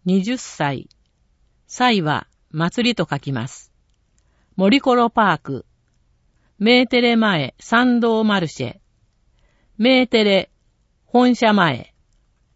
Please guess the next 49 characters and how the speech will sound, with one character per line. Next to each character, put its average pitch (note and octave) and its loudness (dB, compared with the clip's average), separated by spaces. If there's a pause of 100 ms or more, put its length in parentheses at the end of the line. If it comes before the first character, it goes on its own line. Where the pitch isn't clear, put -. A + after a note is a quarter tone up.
(240)
星 G#3+ -2
ヶ B3+ 4
丘 D3 -4
天 B3 2
文 A#3+ 0
台 G#3+ 2
マ G3+ 2
ル D#3+ -4
シ C#3 -8
ェ。 C#3 -12 (1000)
星 B3 -4
ヶ B3 2
丘 A3+ 0
テ G#3+ 0
ラ E3+ 0
ス - -14
な E3+ -4
ど。 C#3+ -8 (1900)
過 B3+ -2
去 G3 2
の C3+ -4 (420)
活 G3+ -4
動 A#3+ 4
実 G#3+ -2
績 C#3+ -6
は B2+ -6 (260)
市 - -4
ホ B3+ 2
ー - 4
ム B3+ 2
ペ A#3+ 2
ー - 4
ジ D#3+ 0
を C#3+ 0
ご D#3 -4
確 G3 -2
認 F3 0
く E3 -6
だ D#3 -2
さ D3 -8
い。 - -10 (760)
市 - -4
ホ B3+ 2
ー - 4
ム B3 2
ペ A#3+ 2
ー - 4
ジ D#3 -2
の C3+ -4